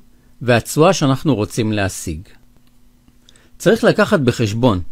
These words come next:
שלנכסים בשווי של חמישים אלף דולר, תהיה למשל תשואה של שתים עשרה או שלוש עשרה אחוז.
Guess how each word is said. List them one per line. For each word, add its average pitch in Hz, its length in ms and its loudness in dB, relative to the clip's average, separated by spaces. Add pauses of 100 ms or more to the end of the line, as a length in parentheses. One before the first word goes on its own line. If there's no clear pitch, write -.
(580)
שלנכסים 131 760 2
בשווי 165 360 0
של 117 160 -6
חמישים 131 480 -2
אלף 98 200 -2
דולר, 202 300 0 (680)
תהיה 160 180 6
למשל 175 360 0
תשואה 170 600 -2
של 117 280 -8 (260)
שתים 147 280 -2
עשרה 123 340 -2 (220)
או - 40 -16
שלוש 139 280 -6
עשרה 123 260 -6
אחוז. 92 460 -10